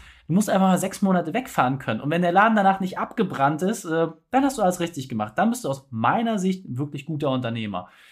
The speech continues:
Wenn du das nicht kannst, dann solltest du dir dringend Leute suchen, die dich dabei unterstützen, die dich dabei weiterentwickeln, weil,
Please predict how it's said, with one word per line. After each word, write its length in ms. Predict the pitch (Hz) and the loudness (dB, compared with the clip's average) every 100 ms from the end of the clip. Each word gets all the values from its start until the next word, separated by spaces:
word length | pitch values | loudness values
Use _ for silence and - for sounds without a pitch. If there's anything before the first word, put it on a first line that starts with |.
| _ - | _ -6
Wenn 120 | 147 | -4
du 40 | 180 | 0
das 220 | 247 247 | -2 -2
nicht 220 | 220 - | -6 -6
kannst, 500 | - 180 - - _ _ _ _ _ - | -4 -2 -2 -10 _ _ _ _ _ -2
dann 180 | 120 160 | 0 2
solltest 340 | 170 190 - | 0 0 -4
du 80 | 190 | -2
dir 240 | 175 - - | -2 -4 -10
dringend 540 | 147 143 214 247 226 | -6 0 2 2 -2
Leute 400 | 123 131 202 220 | -2 0 0 -2
suchen, 300 | 190 214 - | -4 -4 -4
die 80 | 156 | -6
dich 160 | 151 143 | -6 -2
dabei 340 | 139 185 180 | 0 0 -4
unterstützen, 520 | 156 147 - 185 185 | -6 -10 -8 -8 -4
die 60 | 156 | -6
dich 80 | 151 | -2
dabei 280 | 151 139 | 0 2
weiterentwickeln, 680 | 135 233 156 127 131 156 139 | 2 0 -4 -4 -6 -8 -4
weil, 320 | 131 160 165 | -2 -4 -6